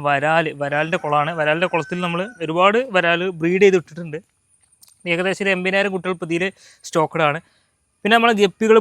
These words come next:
പുതിയ സ്റ്റാർട്ട് ചെയ്ത ഗപ്പികളൊക്കെ ആ ഡ്രമ്മുകളിലുണ്ട്. അതുപോലെ തന്നെ അപ്പുറത്തുള്ള ഡ്രമ്മുകളിലൊക്കെ ഉണ്ട്. അതിൽ ഈ സൈഡിലും കുറച്ച് ഡ്രമ്മുകളുണ്ട്. അതിലൊക്കെ നമ്മൾ ഗപ്പികൾ നമ്മൾ ഓപ്പൺ ആക്കി നമ്മൾ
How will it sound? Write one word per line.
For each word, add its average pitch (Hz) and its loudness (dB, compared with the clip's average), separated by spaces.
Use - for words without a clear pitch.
പുതിയ 196 6
സ്റ്റാർട്ട് 170 0
ചെയ്ത 180 0
ഗപ്പികളൊക്കെ 165 -2
ആ 185 4
ഡ്രമ്മുകളിലുണ്ട്. 160 0
അതുപോലെ 147 -6
തന്നെ 160 -2
അപ്പുറത്തുള്ള 175 0
ഡ്രമ്മുകളിലൊക്കെ 147 -6
ഉണ്ട്. 135 -14
അതിൽ 156 0
ഈ 208 0
സൈഡിലും 170 2
കുറച്ച് 156 -6
ഡ്രമ്മുകളുണ്ട്. 143 -6
അതിലൊക്കെ 151 -6
നമ്മൾ 143 -8
ഗപ്പികൾ 156 -6
നമ്മൾ 151 -6
ഓപ്പൺ 190 0
ആക്കി 180 0
നമ്മൾ 170 0